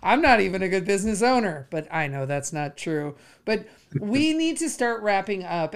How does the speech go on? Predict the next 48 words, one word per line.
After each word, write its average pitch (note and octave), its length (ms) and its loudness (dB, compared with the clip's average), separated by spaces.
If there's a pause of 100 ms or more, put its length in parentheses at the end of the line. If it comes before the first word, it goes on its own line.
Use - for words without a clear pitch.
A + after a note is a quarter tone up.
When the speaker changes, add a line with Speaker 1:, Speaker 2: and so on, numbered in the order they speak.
Speaker 1:
And E3+ 220 -2
before F#3+ 480 -2
we G#3 160 -6
do, E3+ 680 -2
um, E3 460 -6
I F3 380 0
want F#3 420 -6
to, F#3 300 -6
we A3 180 -2
wanna A3+ 220 0
ask F3+ 300 -6
you, F3+ 140 -8
Zach, D#3+ 380 -6 (240)
what G3+ 360 -2
can B3+ 220 -4
we A3 140 -2
do F#3+ 180 -6
for - 160 -8
you? E3+ 220 -4
How F3 160 -4
can F#3+ 200 -10
we F#3+ 140 -4
help F3+ 260 -4
you F3 180 -8
to F3+ 140 -10
promote E3 460 -6
what F3 200 -12
you're F3 120 -10
doing? D#3+ 320 -8
How D#3+ 140 -6
can F3+ 160 -10
we F3 100 -8
get F3 140 -10
the F3+ 80 -10
word D#3+ 220 -4
out D#3+ 180 -4
for E3 80 -12
you? D#3+ 120 -6
What, G3 440 -2
what G#3 160 -2
can A3+ 120 -6
we G3 80 -2
do F3+ 140 -6
to E3+ 60 -4
support C#3 400 -10
you? A#2+ 100 -20 (1300)
Speaker 2:
Um, C#3+ 540 2 (680)
honestly, B2+ 640 0